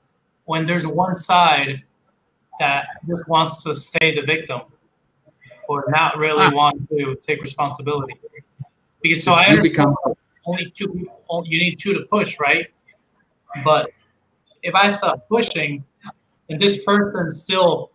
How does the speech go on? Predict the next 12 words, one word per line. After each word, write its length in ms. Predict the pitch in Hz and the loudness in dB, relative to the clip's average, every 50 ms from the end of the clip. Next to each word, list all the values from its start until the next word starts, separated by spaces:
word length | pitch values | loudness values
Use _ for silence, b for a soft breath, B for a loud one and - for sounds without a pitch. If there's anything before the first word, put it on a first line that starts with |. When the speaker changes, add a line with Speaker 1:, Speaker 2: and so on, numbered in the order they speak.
| _ _ - | _ _ 0
Speaker 1:
thinks 480 | 190 202 196 180 180 - - - - _ _ B B B B B B B _ - - | 2 2 2 0 -2 -8 -10 -14 -20 _ _ B B B B B B B _ -8 -4
that 120 | 151 151 151 | 0 2 2
I 100 | 156 160 | 2 2
should 180 | - - 160 | 0 -2 -2
apologize 1000 | 151 131 135 165 180 202 214 208 - 143 135 127 127 127 131 135 131 - - - _ _ _ _ _ _ _ _ - | -4 -2 2 4 6 6 4 4 2 0 -2 -2 -2 -2 -4 -6 -8 -10 -14 -18 _ _ _ _ _ _ _ _ -6
or 160 | 151 143 139 135 - - | -4 -4 -4 -4 -2 0
something, 640 | 185 202 202 202 - 151 127 127 127 131 131 - - _ _ _ _ _ _ _ - - - - - - - - - - - 175 | 0 0 0 -2 -6 -8 -8 -8 -8 -10 -10 -12 -14 _ _ _ _ _ _ _ -20 -18 -18 -18 -20 -20 -18 -16 -14 -10 -2 0
how 100 | 180 175 | 0 0
does 160 | 175 160 151 | 0 0 2
that 240 | 160 165 160 160 - | 2 2 2 2 2
part 220 | 151 135 117 117 | 0 0 0 -2
work? 240 | 120 110 - - | -6 -8 -10 -10